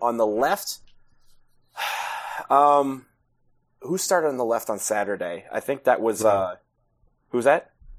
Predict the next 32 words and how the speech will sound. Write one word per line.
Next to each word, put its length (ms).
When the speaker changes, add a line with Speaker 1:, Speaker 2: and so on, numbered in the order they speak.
Speaker 2:
Was 120
it 60
Kellen 260
Rowe? 220
Speaker 1:
Was 160
he 100
on 60
Speaker 2:
Or 20
Speaker 1:
the 60
Speaker 2:
did 40
he 60
Speaker 1:
left 160
or 40
Speaker 2:
start 100
Speaker 1:
the 60
Speaker 2:
on 60
the 60
Speaker 1:
right? 200
Yeah, 180
I 20
think 160
he 60
started 260
on 100
the 60
right. 380
Arriola 420
started 280
on 40
the 80
left. 420
Um, 380